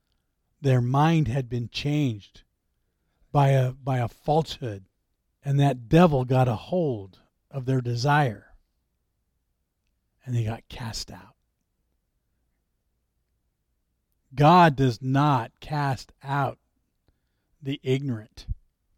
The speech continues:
Hear me. He, he'll wink at it once, right?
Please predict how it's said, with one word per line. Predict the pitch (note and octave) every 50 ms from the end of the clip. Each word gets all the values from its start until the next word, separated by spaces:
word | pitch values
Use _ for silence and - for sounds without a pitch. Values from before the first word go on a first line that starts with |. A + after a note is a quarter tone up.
| _ - - - - - - - - - - _ _ _ _ _ _ _ _ _ _ _ _ _ _ -
Hear | C3 D3 D#3
me. | D3+ C3+ A#2 G#2 F#2+ - _ - - - _ _ _ _ _ _ _ _ _ _
He, | - D3+ E3+ D#3+ - _ _
he'll | - C3 D3+ F3 F3
wink | D#3+ F#3 A3+ G#3 -
at | F#3+ E3 D#3
it | D#3 D#3+
once, | E3+ F#3+ F3+ D3+ - - - - - - - _ _ _ _ _ _ _ _ _ _ _ _ _ _ _ _ _ _ _ _ _ _ _
right? | C3+ C#3 D#3+ F#3+ G3+ -